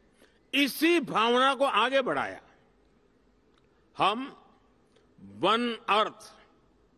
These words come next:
वन फैमिली, वन फ्यूचर, इसी भाव से चले।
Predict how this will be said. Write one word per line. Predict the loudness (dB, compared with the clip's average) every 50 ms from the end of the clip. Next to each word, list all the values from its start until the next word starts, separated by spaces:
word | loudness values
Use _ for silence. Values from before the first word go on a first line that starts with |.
| _ _ _ _ _ _ _ _ -20
वन | -6 -2 0 2 2 2 0 -2 -4
फैमिली, | -6 -6 -4 -2 -2 0 0 0 -2 -2 -4 -8 -12 -16 -20 -20 _ _ _ _ _ _ _ _ _ _ _ _ _ -20
वन | -6 -2 0 0 2 0 0 -2 -4
फ्यूचर, | -4 -2 0 2 2 2 2 0 0 0 0 -4 -8 -14 -20 -20 _ _ _ _ _ _ _ _ _ _ _ _ _ _ _ _
इसी | -2 -2 -2 -2 -2 -2 -2 -2
भाव | -2 -4 -4 -2 -2 0 0 -2 -4
से | -6 -4 -4 -4 -4
चले। | -6 -6 -6 -6 -4 -2 -2 -4 -4